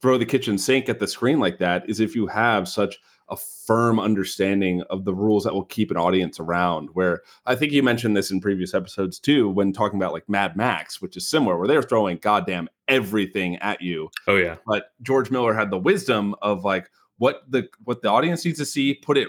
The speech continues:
Speaker 1: right in the dead fucking center, right in the crosshairs of the camera, because he understands that, like, there, even though he's trying to go gonzo, like, there are rules that you still have to adhere to.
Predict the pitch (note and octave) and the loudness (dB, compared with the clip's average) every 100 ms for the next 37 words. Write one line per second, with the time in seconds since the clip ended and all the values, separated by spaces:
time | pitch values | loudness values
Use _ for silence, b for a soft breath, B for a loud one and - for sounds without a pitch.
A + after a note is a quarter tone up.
0 | - G#2 B2+ C#3+ A2+ F2+ - G#2 A2+ A#2+ | 0 0 0 0 -2 -4 -4 0 2 2
1 | B2 A#2+ _ A2 G#2+ A2+ G#2 F#2+ - - | 0 -6 _ -2 0 0 -2 -2 -6 -4
2 | G#2+ F2+ - F2+ G2 A2 A#2+ B2 A#2+ A#2 | -2 -2 -6 -6 0 4 4 2 0 -2
3 | A2 G#2 - G#2+ G2 - F#2+ F2 F#2 F2+ | -2 -2 0 0 0 -2 -2 -4 -6 -12
4 | - B2 A2+ F2+ E2 b b b b - | -4 0 0 0 -4 b b b b -10
5 | G2+ A2+ G#2 G2 C3+ C3 A2 - A#2 G#2+ | -2 0 0 0 2 2 0 -2 -2 -2
6 | G2+ G2 D2+ F2+ F2 _ _ - C3 B2+ | 0 -2 -2 -4 -4 _ _ 0 2 0
7 | - - F3+ G#3 F#3 F3+ F3 F3 - D3 | -6 -2 0 4 4 4 2 0 0 0
8 | C#3 D#3+ D3+ G#2+ C#3 A2+ A#2+ C#3 G#2 F2+ | 2 0 -2 0 2 2 2 2 2 2
9 | F2+ F#2 A2+ - G#2 A#2 A2 A#2 G#2+ D2+ | 2 2 0 2 2 2 2 0 0 -2
10 | - F2 F#2+ F#2 - G#2+ G2+ G2 F2 D#2+ | -6 -6 -4 -6 -2 -2 0 -2 -4 -6
11 | G2+ F#2 - | -6 -8 -10